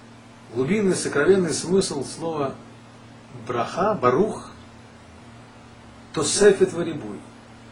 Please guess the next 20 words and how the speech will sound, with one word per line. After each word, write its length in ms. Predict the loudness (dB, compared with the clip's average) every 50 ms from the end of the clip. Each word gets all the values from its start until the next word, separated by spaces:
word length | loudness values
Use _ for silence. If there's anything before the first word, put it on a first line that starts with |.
| -20 -20 -20 -20 -20 -20 -20 -16 -14 -6
Добавить 680 | -4 -4 -2 2 2 4 4 4 2 -2 -6 -10 -14 -16 -18 -20 -20 -20 -20 -20 -20 -20 -20 -20 -20 -20 -20 -20 -20 -20 -20 -20 -20 -20 -20 -20 -18 -10
и 60 | -8 -6
увеличить. 720 | -6 -4 -4 -6 -6 -6 -8 -10 -14 -16 -16 -18 -20 -20 -20 -20 -20 -20 -20 -20 -20 -20 -20 -20 -20 -20 -20 -20 -20 -20 -20 -20 -20 -20 -20 -20 -20 -20 -20 -20 -20 -20 -20 -20 -20 -20 -20 -20 -20 -20 -20 -20 -20 -20 -20 -20 -20 -20 -20 -20 -20 -20 -20 -20 -20 -16
Снова 320 | -14 -12 -8 -6 -6 -6
не 120 | -4 -6 -6
понимаю. 480 | -6 -6 -6 -6 -6 -6 -6 -8 -8 -12 -18 -20 -20 -20 -20 -20 -20 -20 -20 -20 -20 -20 -20 -20 -20 -20 -20 -20 -20 -18 -14
Я 60 | -12
могу 200 | -10 -6 -6 -6
что-то 300 | -8 -8 -14 -14 -8 -6
добавить, 520 | -6 -4 0 0 0 0 0 -2 -6 -6 -10
увеличить 360 | -8 -8 -6 -6 -8 -10 -8
по 100 | -8 -8
отношению 440 | -8 -8 -10 -8 -8 -6 -6 -6 -8
к 120 | -8 -10
нему? 240 | -12 -10 -8 -8 -10 -10 -12 -20 -20 -20 -20 -20 -20 -20 -20 -20 -20 -20 -20 -20 -20 -20 -20 -20 -20 -20 -20 -14 -10
По 60 | -10
отношению 280 | -8 -8 -6 -6 -6 -4
к 40 | -4
бесконечному 500 | -4 -4 -4 -4 -4 -4 -6 -8 -8 -8
Создателю? 600 | -8 -8 -8 -6 -4 -4 -4 -4 -4 -6 -12 -14